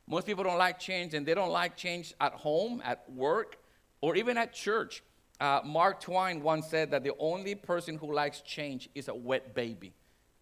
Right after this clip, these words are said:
You know, and, and how many <laughs> that, that is so true? You know what I mean? He's the only one who likes change. "Hi, hello, <laughs> change me." You know, you know, and, and they're the only ones who like change. But, but sometimes we as grown-ups and adults, we don't like change. We don't like to be,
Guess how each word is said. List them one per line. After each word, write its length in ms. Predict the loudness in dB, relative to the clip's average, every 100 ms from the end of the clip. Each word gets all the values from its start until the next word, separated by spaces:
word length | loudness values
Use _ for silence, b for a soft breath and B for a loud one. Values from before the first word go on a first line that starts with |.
| -12
You 120 | -6
know, 220 | -4 -4 -8 -14 -10
and, 140 | -10 -8
and 120 | -2
how 180 | 0 0
many 240 | -2 -2
<laughs> 20 |
that, 320 | -4 -4 -4
that 220 | -6 -4 -6
is 100 | -6
so 200 | -8 -8
true? 340 | -6 -4 -4 -8 B B B
You 80 | -4
know 80 | -2
what 60 | -4
I 20 |
mean? 60 | -4
He's 240 | -2 2
the 80 | 2
only 140 | 4
one 100 | 2
who 120 | 2
likes 280 | 4 4 2
change. 140 | -2 0
"Hi, 240 | 0 2
hello, 600 | 2 4 4 4 6 4 2 -2
<laughs> 140 | -4
change 320 | -6 -8 -8
me." 180 | -8 -10 -10 B B -6
You 100 | 2
know, 220 | 2 2 B B -6
you 80 | 2
know, 200 | 6 6
and, 220 | 4 0 0
and 120 | 2
they're 140 | 2
the 120 | 4
only 180 | 2 2
ones 160 | 0 0
who 100 | 0
like 220 | 0 -2
change. 260 | -6 -4 2
But, 320 | 2 2 -14 -2
but 180 | 0 0
sometimes 380 | -6 -4 -6 -4
we 160 | -2
as 120 | -2 -4
grown-ups 560 | -4 -2 0 -2 -4
and 120 | -6
adults, 360 | -4 0 0 0
we 120 | -4
don't 140 | -4 -4
like 200 | -6 -8
change. 380 | -10 -8 -8
We 100 | -8
don't 140 | -4 -2
like 180 | -4 -6
to 80 | -6
be, 280 | -4 -6